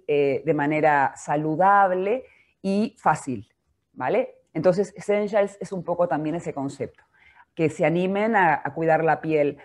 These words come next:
porque también tiene productos domicilio para usar en casa, y, eh, incentivar siempre a la clienta a que nuestro tratamiento en cabina,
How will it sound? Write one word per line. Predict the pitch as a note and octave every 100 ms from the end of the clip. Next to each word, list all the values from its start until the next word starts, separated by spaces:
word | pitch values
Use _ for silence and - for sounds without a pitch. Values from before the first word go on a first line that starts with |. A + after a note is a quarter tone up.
| -
porque | D3+ C#3
también | D3 E3 D#3+
tiene | E3+ D#3+ D3+
productos | C#3 D3 C#3+ D3
domicilio | C#3+ C#3 D3 A3+ A3 G3 A#3+ -
para | E3
usar | C#3+ C#3 D#3
en | D#3
casa, | G3+ A3+ - - _ _ _ _ _
y, | - A#3 B3+ -
eh, | E3 D#3+ E3
incentivar | F#3+ D#3+ F3+ E3+ F3+ F#3
siempre | F3+ G3 F#3
a | F3
la | D#3+
clienta | D#3+ E3 D#3+ D#3+ F3+
a | - D3+
que | D#3+ D3+
nuestro | D3+ D#3 D3+ E3 D#3
tratamiento | D3+ D#3+ D#3+ D#3+ F3+ F#3 F3+
en |
cabina, | E3 D#3 F3 F#3+ G#3 B3